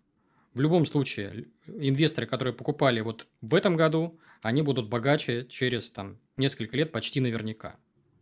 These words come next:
Вы спросите, а что покупать на дне? А, я уже говорил, что покупка дна – это скорее тактика, а не стратегия. Поэтому здесь не может быть универсальных правил, что именно подбирать.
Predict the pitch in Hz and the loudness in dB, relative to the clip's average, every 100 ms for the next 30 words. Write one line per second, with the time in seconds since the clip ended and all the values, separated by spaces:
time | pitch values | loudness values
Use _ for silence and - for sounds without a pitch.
0 | _ 123 139 185 196 - 139 - 214 165 | _ -4 -4 0 0 2 2 2 0 0
1 | 160 175 170 151 139 113 95 - _ _ | 2 2 2 0 0 -4 -8 -14 _ _
2 | _ - 107 104 123 165 196 330 - 127 | _ -10 -8 -4 2 2 2 -4 -10 -4
3 | 151 165 160 107 104 - - 131 120 - | -2 2 2 0 -8 -10 -4 -2 -2 -6
4 | 127 160 - 143 127 185 202 - 143 143 | -6 -4 -2 -4 -2 -2 -2 -4 -6 -2
5 | 131 147 131 - 180 - - 117 117 151 | -2 0 0 0 -2 -2 -6 -2 0 0
6 | - 131 123 101 95 92 120 127 127 117 | 0 -2 -4 -8 -10 -10 -8 -4 -2 0
7 | 143 135 147 160 123 120 120 117 123 - | 0 2 0 0 -2 -4 -2 -2 0 0
8 | 123 113 - 160 170 156 156 - - 147 | 0 -2 0 2 4 2 -2 -10 -2 2
9 | 135 139 120 113 110 117 101 - | 4 4 2 -2 -4 -4 -4 -8